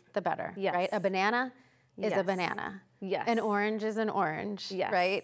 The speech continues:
Speaker 1: It's,
Speaker 2: exactly.
Speaker 1: there's no more
Speaker 2: No
Speaker 1: to it.
Speaker 2: ingredient list.
Speaker 1: You can pronounce it.
Speaker 2: Yep.
Speaker 1: It's all good. Um, so as someone who's a registered nurse and a dietitian who sees clients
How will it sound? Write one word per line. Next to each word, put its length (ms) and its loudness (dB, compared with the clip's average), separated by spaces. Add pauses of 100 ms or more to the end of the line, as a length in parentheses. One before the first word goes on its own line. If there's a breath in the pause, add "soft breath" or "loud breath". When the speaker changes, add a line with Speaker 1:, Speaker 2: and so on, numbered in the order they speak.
Speaker 1:
It's, 140 0
Speaker 2:
exactly. 460 0
Speaker 1:
there's 260 0
no 220 2
more 540 2
Speaker 2:
No 160 6
Speaker 1:
to 60 6
it. 40 4
Speaker 2:
ingredient 420 4
list. 320 2
Speaker 1:
You 80 0
can 160 0
pronounce 420 2
it. 240 4 (140)
Speaker 2:
Yep. 340 4 (160)
Speaker 1:
It's 280 -2
all 180 2
good. 320 -6 (420 loud breath)
Um, 220 4
so 200 4
as 120 2
someone 380 2
who's 160 2
a 40 0
registered 380 0
nurse 340 -2
and 120 0
a 40 0
dietitian 720 0
who 380 -2
sees 320 -2
clients 340 -4